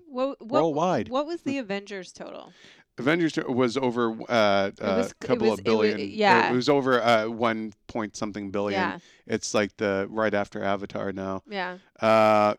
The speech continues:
Speaker 2: and that opened to two hundred and seven point four million dollars. It made one point five billion worldwide. Domestically, it ended at six hundred twenty-three point four million.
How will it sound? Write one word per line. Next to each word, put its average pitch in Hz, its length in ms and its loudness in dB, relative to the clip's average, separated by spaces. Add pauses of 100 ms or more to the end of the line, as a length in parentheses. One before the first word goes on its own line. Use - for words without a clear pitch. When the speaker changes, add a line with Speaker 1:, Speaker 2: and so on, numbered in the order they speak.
Speaker 2:
and 113 240 0
that 117 260 4
opened 127 600 -2
to 110 240 -6
two 127 240 -4
hundred 113 180 -4
and 107 140 -12
seven 104 560 -2 (260)
point 110 240 -8
four 143 320 -2
million 104 320 -2
dollars. 98 440 2 (260)
It 117 80 -6
made 117 160 4
one 131 220 2
point 123 220 -4
five 113 300 2
billion 104 540 0
worldwide. 101 640 0 (540)
Domestically, 110 880 0
it 98 160 -2
ended 101 320 -2
at 95 160 0 (100)
six - 280 -8
hundred 101 280 -10
twenty-three 104 500 -12
point - 300 -20
four 165 220 -4
million. 147 320 -2